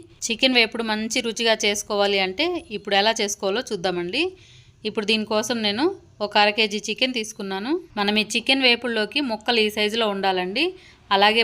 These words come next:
బోన్స్ కూడా వేసుకుంటే మనకి రుచిగా ఉంటాయి. బోన్స్ డ్రైగా లేకుండా సాఫ్ట్గా ఉంటాయండి. ఇప్పుడు స్టవ్ on చేసి ఒక ప్యాన్ పెట్టుకొని దాంట్లోకి రెండు టేబుల్ స్పూన్ల ఆయిల్ వేసుకోవాలి. ఇప్పుడు ఆయిల్ కాగిన తర్వాత ఒక రెండు పచ్చిమిరపకాయలని ఇలా కట్ చేసి వేసుకొని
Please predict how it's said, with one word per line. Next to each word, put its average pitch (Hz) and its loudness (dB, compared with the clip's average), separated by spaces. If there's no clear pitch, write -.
బోన్స్ 220 0
కూడా 214 2
వేసుకుంటే 196 -4
మనకి 208 -6
రుచిగా 220 -2
ఉంటాయి. 190 -2
బోన్స్ 208 -4
డ్రైగా 202 4
లేకుండా 190 -2
సాఫ్ట్గా 196 2
ఉంటాయండి. 175 -4
ఇప్పుడు 233 4
స్టవ్ 220 6
on 254 2
చేసి 233 2
ఒక 226 -6
ప్యాన్ 208 4
పెట్టుకొని 214 -2
దాంట్లోకి 202 2
రెండు 202 0
టేబుల్ 202 0
స్పూన్ల 190 0
ఆయిల్ 190 0
వేసుకోవాలి. 170 -2
ఇప్పుడు 202 2
ఆయిల్ 214 4
కాగిన 196 2
తర్వాత 175 -2
ఒక 233 -4
రెండు 208 -2
పచ్చిమిరపకాయలని 220 0
ఇలా 185 2
కట్ 175 -6
చేసి 208 -2
వేసుకొని 180 -2